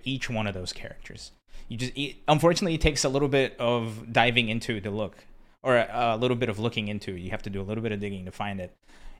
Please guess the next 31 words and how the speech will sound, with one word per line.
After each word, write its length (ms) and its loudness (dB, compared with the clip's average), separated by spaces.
Each 300 -2
character 400 6
move 440 4
is 260 0
named 380 4
after, 480 0
like, 180 -4
a 40 -2
really 280 -4
important 340 -6
moment 300 -6
in 340 -8
each 180 -12
cartoon, 360 -10
right? 200 -4
Like, 120 -2
for 160 2
example, 680 2
uh, 360 2
Ren 160 2
and 100 0
Stimpy. 420 2
Yeah, 140 -14
they 120 -2
have 200 0
a 60 2
move 220 0
called 200 4
Stimpy 440 2
You 200 2
Idiot, 520 -2